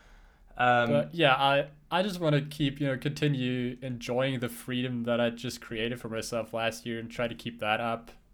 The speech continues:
Speaker 2: And yeah,
Speaker 1: Yeah.
Speaker 2: that's, that's probably all. <laughs>
Speaker 1: Yeah, no, I think that's good. Like, um, I mean, I think that's part of the indie hacker way of doing business is, like,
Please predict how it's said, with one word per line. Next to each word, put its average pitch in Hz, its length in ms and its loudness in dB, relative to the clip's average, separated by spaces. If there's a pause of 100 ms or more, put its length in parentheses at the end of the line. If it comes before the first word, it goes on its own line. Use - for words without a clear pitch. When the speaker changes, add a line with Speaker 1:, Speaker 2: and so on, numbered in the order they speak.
Speaker 2:
And 104 480 -6 (500)
yeah, 226 100 -4
Speaker 1:
Yeah. 214 60 0
Speaker 2:
that's, 208 300 -2 (100)
that's 202 180 -6
probably 135 380 -2
all. 139 300 -4 (300)
<laughs> - 80 0 (880)
Speaker 1:
Yeah, 165 200 4
no, 160 220 2
I 147 120 2
think 185 180 -4
that's 185 200 -2
good. 139 240 -2
Like, 113 340 2
um, 110 460 0 (420)
I 135 80 -2
mean, 143 140 0
I 143 80 2
think 190 180 -4
that's 135 180 0
part 127 280 6
of 110 220 0 (360)
the 120 120 -4
indie 117 280 -4
hacker 120 320 0
way 120 200 0
of 120 100 -4
doing 123 220 -2
business 123 400 -4
is, 107 180 -6
like, 104 460 0